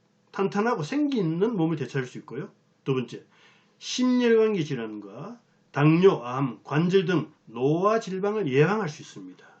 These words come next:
세 번째, 늙지 않고 나이를 먹을 수가 있다. 거듭 말하지만 오늘날에는 모든 것이 관리가 가능합니다.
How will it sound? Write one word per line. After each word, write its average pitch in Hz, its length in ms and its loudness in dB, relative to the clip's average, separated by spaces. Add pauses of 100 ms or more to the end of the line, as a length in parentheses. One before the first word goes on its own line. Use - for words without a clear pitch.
(100)
세 - 140 -6
번째, 139 340 -4 (220)
늙지 220 340 0
않고 151 500 -6 (180)
나이를 117 500 -8
먹을 202 300 -4
수가 147 240 -12
있다. - 420 -20 (1600)
거듭 220 220 6
말하지만 110 540 0 (100)
오늘날에는 147 800 2
모든 226 680 2
것이 233 500 -6 (240)
관리가 226 760 0
가능합니다. 127 640 -4